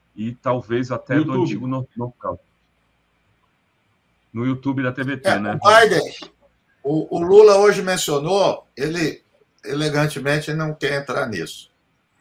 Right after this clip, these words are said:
Speaker 3: Ele não falou com razão. Que de-, a conversa deveria ter acontecido antes, né? Na verdade, ele, ele tá mencionando o seguinte, em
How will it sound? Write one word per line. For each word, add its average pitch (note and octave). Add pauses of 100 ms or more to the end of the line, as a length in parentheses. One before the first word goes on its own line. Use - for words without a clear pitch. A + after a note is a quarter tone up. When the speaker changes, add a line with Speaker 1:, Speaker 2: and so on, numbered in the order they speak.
(220)
Speaker 3:
Ele G2
não G#2
falou A2
com A#2+
razão. A2+ (800)
Que B2+
de-, A#2+
a G#2+
conversa D3
deveria B2+
ter A#2
acontecido B2
antes, - (720)
né? F#2 (640)
Na A2+
verdade, F#3
ele, G#3
ele E3
tá E3
mencionando F3
o F#3+
seguinte, A2
em C3+